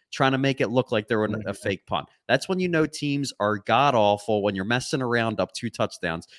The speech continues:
Speaker 1: you find ways to lose the game. So, um, definitely a team I'm not backing all season. I'm not <laughs> touching the Texans. I don't care if they're plus twenty, uh, later in the season. I'm not touching these guys.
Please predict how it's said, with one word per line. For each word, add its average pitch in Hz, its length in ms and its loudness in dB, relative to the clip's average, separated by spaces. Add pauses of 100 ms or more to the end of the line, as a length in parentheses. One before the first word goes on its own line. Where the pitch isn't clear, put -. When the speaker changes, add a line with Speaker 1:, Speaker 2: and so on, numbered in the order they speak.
(100)
Speaker 1:
you 110 140 -2
find 120 440 0
ways 113 360 2
to 98 100 -4
lose 98 300 -2
the 90 100 -8
game. 80 380 -6 (320)
So, 87 680 -2
um, 87 280 -8
definitely 135 340 0
a 107 60 0
team 107 280 -4
I'm 92 140 -2
not 92 220 -4
backing 80 400 0
all 82 220 -2
season. 80 340 -8
I'm 80 120 -8
not 87 220 -4
<laughs> - 0 -
touching - 380 -6
the 135 80 0
Texans. - 400 -4
I - 20 0
don't 117 160 -4
care 110 160 0
if 90 100 -6
they're 85 120 -4
plus - 340 -4
twenty, 101 580 -2 (360)
uh, 85 120 0
later 87 260 0
in 85 40 -4
the 80 80 -4
season. 82 340 -6
I'm 85 140 -4
not 90 220 -2
touching - 320 -6
these 71 180 -12
guys. - 480 -12